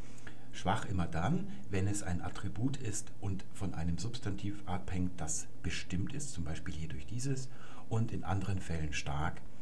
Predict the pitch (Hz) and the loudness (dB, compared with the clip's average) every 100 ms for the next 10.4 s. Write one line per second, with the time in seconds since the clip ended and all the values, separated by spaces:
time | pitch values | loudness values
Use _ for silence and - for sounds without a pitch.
0 | - 101 90 85 82 80 82 - - - | 0 0 2 0 0 0 0 0 0 0
1 | - 80 78 85 95 90 120 156 139 - | 0 0 0 0 0 2 2 2 0 0
2 | 104 95 92 98 95 76 73 - 90 82 | 0 0 2 2 2 0 2 0 0 0
3 | - - - 95 101 98 104 98 - - | 0 0 0 0 0 0 0 0 -2 -2
4 | - - - 80 87 - 85 92 90 80 | -2 -2 0 0 0 0 0 0 0 0
5 | - 95 92 80 71 71 90 160 185 - | 0 0 2 2 0 0 2 0 0 0
6 | - - - - - - - 87 - 80 | -2 -2 -2 -2 -2 -2 0 0 0 0
7 | 80 - 87 - 80 80 - 101 120 139 | 0 0 0 0 0 0 0 2 2 2
8 | - - - 95 98 101 - - 87 101 | 0 -2 0 0 0 0 0 0 0 0
9 | - 92 - 117 - 104 85 - 85 80 | 0 0 0 0 0 0 0 -2 -2 -2
10 | 78 87 107 | 0 0 0